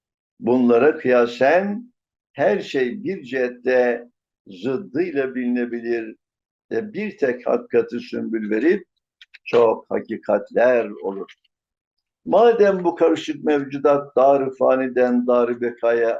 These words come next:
ahirete akıp gidiyor, elbette nasıl ki hayır, lezzet, ışık, güzellik, iman gibi şeyler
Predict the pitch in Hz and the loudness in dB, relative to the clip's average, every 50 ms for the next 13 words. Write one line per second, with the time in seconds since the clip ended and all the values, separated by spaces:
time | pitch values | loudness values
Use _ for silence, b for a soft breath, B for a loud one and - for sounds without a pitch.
0 | - 101 110 113 107 107 107 107 104 - - 104 95 - 107 - _ _ - 98 | -4 -4 -2 -2 -4 -6 -8 -12 -10 -8 -8 -8 -8 -10 -18 -20 _ _ -14 -14
1 | 92 95 143 151 139 123 - - _ _ _ _ _ _ _ _ _ _ _ _ | -8 -6 -4 -4 -4 -4 -6 -8 _ _ _ _ _ _ _ _ _ _ _ _
2 | _ _ - 175 220 240 214 - - 165 156 156 - 156 151 147 143 143 143 - | _ _ 0 0 0 0 -4 -4 -4 -4 -4 -2 -4 -4 -4 -2 -4 -6 -6 -8
3 | - 143 131 - - 139 135 131 127 - 123 131 131 135 135 131 127 123 123 - | -10 -12 -12 -8 -6 -4 -4 -4 -2 -2 -2 -2 -2 -2 0 0 0 0 -2 -6
4 | 139 127 127 123 120 120 123 127 123 123 - - - 120 - - 131 123 - _ | -2 -2 -2 -2 -4 -6 -4 -4 -4 -4 -8 -14 -16 -16 -12 -10 -10 -10 -10 _
5 | _ 123 117 104 113 127 123 123 120 120 123 123 - - 120 120 120 110 104 120 | _ -10 -10 -4 -2 0 0 0 -2 -4 -6 -8 -8 -6 -4 -4 -2 0 0 0
6 | 175 208 202 185 156 156 147 - - 139 131 131 131 131 123 120 120 - | 0 0 -4 -6 -10 -12 -10 -4 -2 -2 -2 0 0 0 0 0 -2 -8